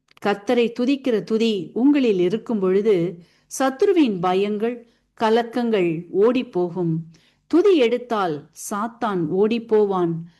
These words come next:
ஆகவே இன்றைக்கு எந்தெந்த சூழ்நிலைகள் உங்களை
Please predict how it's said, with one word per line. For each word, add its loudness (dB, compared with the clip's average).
ஆகவே 0
இன்றைக்கு -2
எந்தெந்த 2
சூழ்நிலைகள் -4
உங்களை 0